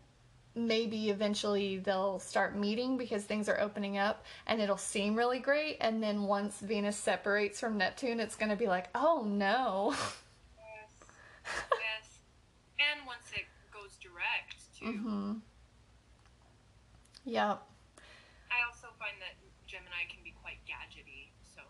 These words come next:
Speaker 2: it makes
Speaker 1: Mm-hmm.
Speaker 2: sense with a, a phone, or mostly phones, sometimes a computer.
Speaker 1: Yeah. Well, and Gemini is, like, very, um,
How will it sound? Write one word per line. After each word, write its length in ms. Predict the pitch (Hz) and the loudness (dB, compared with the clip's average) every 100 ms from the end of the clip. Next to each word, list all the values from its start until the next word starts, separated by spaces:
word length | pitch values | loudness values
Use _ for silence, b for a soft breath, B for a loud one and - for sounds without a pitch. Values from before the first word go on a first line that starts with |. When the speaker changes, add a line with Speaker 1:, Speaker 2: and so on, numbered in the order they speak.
| - - | -20 -12
Speaker 2:
it 60 | 233 226 | -6 -4
makes 100 | 208 | -4
Speaker 1:
Mm-hmm. 80 | 185 | -6
Speaker 2:
sense 260 | 185 214 - - - - - | -6 -8 -10 -20 -20 -20 -20
with 100 | 165 160 - - - | -20 -20 -20 -20 -20
a, 40 | 160 | -20
a 20 | - | -18
phone, 300 | 160 151 147 147 - - | -16 -16 -18 -20 -20 -20
or 220 | 156 156 - - - - - - | -20 -20 -20 -20 -20 -20 -20 -16
mostly 340 | 220 - 175 170 | -16 -14 -16 -16
phones, 300 | 165 160 165 - | -18 -20 -20 -20
sometimes 380 | - 160 156 311 | -18 -18 -18 -20
a 60 | |
computer. 460 | - - - - - - - - - - | -20 -20 -20 -20 -20 -20 -20 -20 -20 -8
Speaker 1:
Yeah. 360 | 214 214 233 240 - | -2 0 -2 -6 2
Well, 160 | 285 269 | 6 6
and 180 | 277 | 6
Gemini 440 | 277 330 359 330 262 | 4 4 6 4 2
is, 140 | 226 | 2
like, 420 | 202 190 185 - - | 4 4 0 -4 -2
very, 500 | 202 202 196 196 185 | 2 4 2 0 0
um, 640 | - 180 185 185 - 214 | 0 0 0 -2 -6 -8